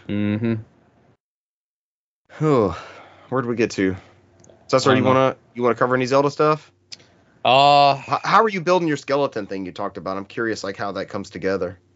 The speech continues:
Speaker 1: What skeleton thing? Oh,
Speaker 2: You
Speaker 1: the
Speaker 2: said we're
Speaker 1: arms?
Speaker 2: building, like, a skeleton arm.
Speaker 1: So for me, uh, as you go through the game, there's, uh, chasms. I don't know if, uh, Brian, you,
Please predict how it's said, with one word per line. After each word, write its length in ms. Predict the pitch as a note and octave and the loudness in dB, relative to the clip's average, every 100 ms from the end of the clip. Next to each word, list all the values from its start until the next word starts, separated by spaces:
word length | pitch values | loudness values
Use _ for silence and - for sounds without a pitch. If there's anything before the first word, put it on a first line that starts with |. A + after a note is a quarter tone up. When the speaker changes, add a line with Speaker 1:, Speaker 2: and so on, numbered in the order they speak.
| _ _ _ | _ _ _
Speaker 1:
What 120 | - F#2+ | -18 -16
skeleton 260 | G2 F2+ _ | -16 -18 _
thing? 180 | G2 F2+ _ _ _ _ _ _ _ | -20 -20 _ _ _ _ _ _ _
Oh, 100 | C#3 | 2
Speaker 2:
You 40 | C3+ | 4
Speaker 1:
the 40 | B2 | 6
Speaker 2:
said 60 | |
we're 60 | C3+ | 4
Speaker 1:
arms? 80 | D#3+ | 6
Speaker 2:
building, 160 | C3+ A#2+ | 4 2
like, 140 | A#2 | 0
a 80 | G#2+ | -4
skeleton 560 | - B2+ B2+ C3 C3 | -6 -2 0 0 -2
arm. 560 | A2 B2+ C3 C3 B2+ B2 _ _ _ _ | -2 0 0 0 -2 -8 _ _ _ _
Speaker 1:
So 420 | - C#3+ C#3+ B2+ | -2 2 2 0
for 160 | A2 C3 | -6 -6
me, 500 | B2+ D3 F3 F3 F3 _ _ _ _ _ _ _ _ _ - | -2 0 0 -2 -6 _ _ _ _ _ _ _ _ _ 0
uh, 300 | C3 B2+ B2+ | 2 2 2
as 280 | B2 A#2+ | 0 -2
you 60 | A#2+ | -2
go 120 | D3 | -4
through 140 | C#3 C3+ | -2 -4
the 80 | |
game, 280 | A#2 B2+ B2 | -2 0 0
there's, 240 | A#2+ A2+ A2 | -2 -4 -2
uh, 380 | G#2 G2+ G2+ G2 _ _ _ | 0 0 -2 -6 _ _ _
chasms. 600 | B2 A#2+ B2+ C3 - _ _ - | -2 -2 -2 -10 -16 _ _ -14
I 80 | G#2+ | -10
don't 100 | A2 | -8
know 60 | |
if, 100 | G2+ | -6
uh, 160 | A2 G#2 | -6 -6
Brian, 300 | G2+ G#2+ G#2 | -6 -8 -6
you, 160 | G2+ | -10